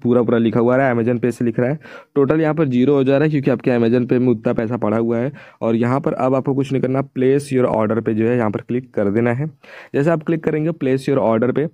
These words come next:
अब यहाँ पर जो है आपका जो खरीदारी है वो हो चुका है। आपका जो Gmail आईडी इधर आपको दिख रहा है, इस पर आपको अभी की अभी वो कोड रिसीव होगा जो Google Pay का गिफ्ट कार्ड होगा पाँच मिनट के अंदर। इधर आप देखिए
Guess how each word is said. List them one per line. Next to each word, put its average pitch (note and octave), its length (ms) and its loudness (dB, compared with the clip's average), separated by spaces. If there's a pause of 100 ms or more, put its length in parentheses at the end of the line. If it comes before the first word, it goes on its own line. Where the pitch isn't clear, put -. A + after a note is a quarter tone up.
(320)
अब C3 140 -2
यहाँ C3+ 200 0
पर C#3+ 120 0
जो C#3 100 0
है C#3 60 2
आपका C#3 240 0 (100)
जो B2+ 260 -2
खरीदारी A2+ 540 0
है C3 60 4
वो B2 120 2
हो A2 180 2
चुका B2 280 0
है। C3+ 80 2
आपका B2 240 -2
जो A2+ 180 -2
Gmail A2 280 0
आईडी A#2+ 320 0
इधर A2+ 200 -2
आपको A#2 200 0
दिख A2+ 200 -2
रहा B2 140 2
है, B2 160 0 (340)
इस - 160 -10
पर D3+ 200 0
आपको C3+ 320 0
अभी A#2+ 220 0
की C3 140 0
अभी A#2+ 180 2
वो B2+ 140 4 (100)
कोड A#2+ 260 2
रिसीव A2 360 0
होगा A#2 200 2
जो B2 140 2
Google A2+ 300 0
Pay A#2 80 2
का A#2+ 100 2
गिफ्ट G2+ 280 0
कार्ड A2+ 240 0
होगा A2+ 140 0 (120)
पाँच B2+ 280 -2
मिनट B2+ 200 -2
के B2 60 0
अंदर। A2+ 160 0
इधर A#2 180 2
आप A2+ 60 2
देखिए A2 320 -4